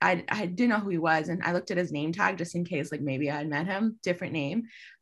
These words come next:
And he was, like, telling me all this stuff, like, bragging about it, which is, like, a very strange thing to be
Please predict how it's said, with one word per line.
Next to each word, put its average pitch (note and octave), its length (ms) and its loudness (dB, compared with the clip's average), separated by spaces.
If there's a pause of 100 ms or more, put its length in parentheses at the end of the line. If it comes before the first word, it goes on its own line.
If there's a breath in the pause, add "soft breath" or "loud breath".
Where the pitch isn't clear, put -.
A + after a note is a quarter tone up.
And F#3 260 4
he G#3+ 80 0
was, - 80 -2
like, F#3 160 2
telling G#3 260 2
me A#3 60 4
all A3 100 4
this F3+ 160 0
stuff, F3+ 240 -2
like, E3 200 -2 (120)
bragging C4+ 460 4
about E4+ 320 4
it, F#4 120 2
which B3+ 160 2
is, G3 100 -6
like, F3 100 -2
a F#3 80 -6
very E3 260 2
strange F3+ 680 -6
thing F#3 240 -2
to F3+ 80 -2
be D#3+ 160 -4